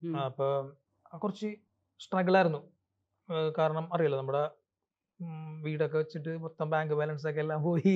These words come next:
Speaker 1: <laughs>
Speaker 2: എല്ലാവർക്കും
Speaker 1: ആ.
Speaker 2: എന്നെ-, എല്ലാ, ലോകം മൊത്തം സ്ട്രക്ക് ആയിരുന്നു.
Speaker 1: ഉം.
Speaker 2: ഉം, അപ്പൊ ശരിക്കും ആ സമയത്ത് ആദ്യത്തെ ലോക്ക്ഡൗൺ ഒന്നും കുഴപ്പമില്ലായിരുന്നു. നമുക്ക് അടിപൊളിയായിട്ടൊക്കെ
Speaker 1: നമുക്ക്, നമ്മൾ പെട്ടെന്ന്
Speaker 2: ആ.
Speaker 1: വന്നോണ്ട് നമ്മുടെ കയ്യിൽ already ഉണ്ടായിരുന്നു.
Speaker 2: ഉണ്ടായിരുന്നോണ്ട് നമ്മള്,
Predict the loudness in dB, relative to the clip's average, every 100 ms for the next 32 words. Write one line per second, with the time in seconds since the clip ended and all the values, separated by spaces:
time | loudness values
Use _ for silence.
0 | 4 0 -2 -2 0 -2 -2 -8 _ -20
1 | -20 _ 0 10 10 10 4 4 2 2
2 | 8 10 10 10 8 8 4 4 4 6
3 | 6 4 -2 _ -10 -10 -12 -10 -8 -6
4 | -6 -6 -2 -2 -2 -10 _ _ -20 _
5 | -8 -4 -2 -2 0 0 2 2 2 0
6 | 4 4 4 -4 _ _ _ -8 -2 0
7 | 0 -2 -4 -4 -4 -4 -2 0 0 0
8 | 0 0 2 2 2 -2 -4 -6 -8 -14
9 | _ _ _ -4 0 4 4 4 2 0
10 | 0 0 0 0 2 2 0 0 2 2
11 | 0 0 2 4 4 4 2 0 0 6
12 | 8 8 6 4 6 6 6 4 4 4
13 | 6 6 4